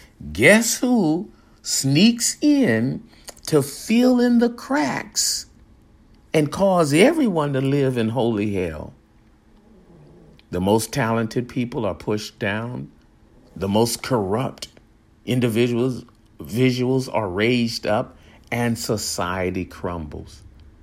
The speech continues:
You and I may have a very tough task today, but we are to stay focused on the message. Love God. Love your enemies.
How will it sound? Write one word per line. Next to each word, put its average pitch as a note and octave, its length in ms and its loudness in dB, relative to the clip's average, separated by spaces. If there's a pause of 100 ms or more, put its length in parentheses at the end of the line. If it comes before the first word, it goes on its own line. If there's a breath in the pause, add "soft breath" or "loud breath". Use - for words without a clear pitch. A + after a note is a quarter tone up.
(1400)
You G#2 240 0
and F2 100 0
I D#2 380 -6 (920)
may G#2 180 0
have G#2 200 0
a E2+ 80 -2
very G#2 440 0
tough G#2+ 580 -8
task A2 580 -10
today, D2 460 -10 (1300 soft breath)
but F#2 120 -2
we A2 180 4
are B2+ 100 6
to C3+ 100 0
stay - 300 2
focused A#2+ 540 -2
on A#2 160 0
the C3+ 80 0
message. F2 640 -8 (760)
Love A2 400 -4
God. D2+ 420 -10 (1300)
Love A#2+ 320 4
your G2 180 -2
enemies. D2+ 640 -12